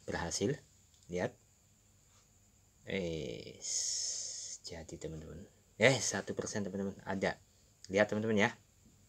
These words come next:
Dia terisi. Oke ya. Kita lepas lagi, coba kita masukkan lagi. Apakah dia mau, oh, mau ngisi, teman-teman? Alhamdulillah.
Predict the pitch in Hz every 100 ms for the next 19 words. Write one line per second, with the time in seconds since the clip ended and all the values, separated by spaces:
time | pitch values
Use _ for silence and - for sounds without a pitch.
0 | - - _ - 95 - 76 101 - 101
1 | - - - - - - 95 101 123 -
2 | - - - - - _ _ _ _ _
3 | - - - - - 82 80 - - _
4 | - - - - 92 90 92 107 - 82
5 | 80 87 92 - 90 92 101 131 - -
6 | - - - - _ - _ - - -
7 | - - - - - _ _ - - 98
8 | 92 90 92 92 110 107 98 95 95 95
9 | - 101 95 98 135 - 92 90 87 87
10 | 85 85 87 127